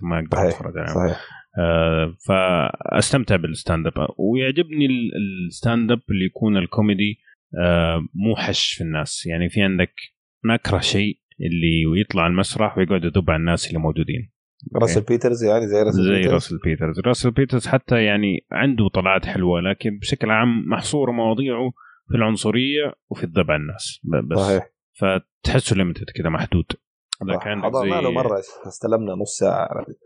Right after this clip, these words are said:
Speaker 1: آه، يلا. <laughs> عندك زي بيل مير مثلا.
Speaker 2: وبيل مير،
Speaker 1: آه،
Speaker 2: صحيح.
Speaker 1: هذا، هذا أسطورة صراحة، أسطورة.
Speaker 2: رائع.
Speaker 1: د-،
Speaker 2: بس
Speaker 1: لويس
Speaker 2: اتش بي او هو ما
Speaker 1: سي كي.
Speaker 2: حيقدر يجي، ما حيقدر يجيبوا له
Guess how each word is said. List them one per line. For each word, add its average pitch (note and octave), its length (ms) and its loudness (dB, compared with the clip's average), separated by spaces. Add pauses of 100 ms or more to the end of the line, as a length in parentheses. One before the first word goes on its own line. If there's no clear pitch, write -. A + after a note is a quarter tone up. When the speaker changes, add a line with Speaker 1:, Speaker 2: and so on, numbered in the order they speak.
(180)
Speaker 1:
آه، F#2 180 0
يلا. F#2 480 2 (480)
<laughs> A4 640 0
عندك G#2 200 2
زي G#2 280 0
بيل G2 320 0
مير G2 260 -2
مثلا. F#2 460 -4 (380)
Speaker 2:
وبيل A#2 320 0
مير، G2+ 180 2
Speaker 1:
آه، - 40 -2
Speaker 2:
صحيح. D#2 320 0 (400)
Speaker 1:
هذا، A2+ 200 2
هذا F2+ 400 0
أسطورة E2 420 -2
صراحة، - 480 -10
أسطورة. - 280 -2
Speaker 2:
رائع. F#2+ 280 2 (300)
Speaker 1:
د-، E2+ 1200 0
Speaker 2:
بس G3 120 2
Speaker 1:
لويس G3 160 2
Speaker 2:
اتش F3+ 100 0
بي F3 60 4
او E3+ 40 4
هو G#2+ 300 2
ما A2 140 0
Speaker 1:
سي G#2 40 4
كي. F2+ 60 4
Speaker 2:
حيقدر G2 360 -2
يجي، F#2 340 -4 (320)
ما G#2+ 100 -2
حيقدر F#2 340 -4
يجيبوا F#2 360 0
له B2+ 120 4